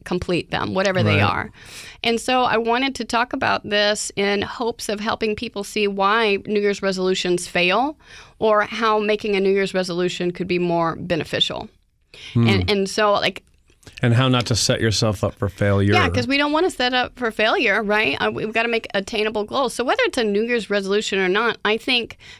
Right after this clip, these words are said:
Speaker 1: goals are great.
Speaker 2: Mm-hmm.
Speaker 1: The human race, people need goals, period. Whether your goal is sobriety, or your goal, goal is to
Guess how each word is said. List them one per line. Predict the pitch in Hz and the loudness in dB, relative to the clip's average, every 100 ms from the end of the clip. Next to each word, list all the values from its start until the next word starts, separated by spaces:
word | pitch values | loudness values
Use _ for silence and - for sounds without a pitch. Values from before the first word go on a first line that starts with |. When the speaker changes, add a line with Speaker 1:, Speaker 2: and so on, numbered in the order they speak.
| 180 | -2
Speaker 1:
goals | 208 285 226 190 | 0 2 2 2
are | 175 | 0
great. | 175 226 240 - - - _ 117 | 0 0 0 -2 -8 -10 _ 2
Speaker 2:
Mm-hmm. | 110 113 113 - - | 4 4 2 -4 -14
Speaker 1:
The | 180 220 | -6 -4
human | 277 277 262 214 | 0 0 2 2
race, | 233 240 | 0 -2
people | - 302 302 | -4 -2 0
need | 262 233 254 196 | 2 2 0 0
goals, | 190 247 285 - - - - | 0 0 -2 -6 -14 -18 -12
period. | - 330 277 170 - 196 | -10 -4 -2 -2 -4 -4
Whether | 190 202 214 | 0 0 2
your | 202 190 | 0 0
goal | 196 190 196 - | 0 2 0 0
is | 175 170 175 - | 0 0 -4 -6
sobriety, | - 147 131 - 196 262 349 - _ _ _ _ | -6 -4 -2 -2 -2 -2 -4 -8 _ _ _ _
or | 165 | 0
your | 170 170 | 0 0
goal, | 175 170 175 175 | 0 2 2 0
goal | 185 180 180 180 - | -2 2 2 0 0
is | 170 170 | -2 -2
to | - 170 160 156 | -2 0 2 0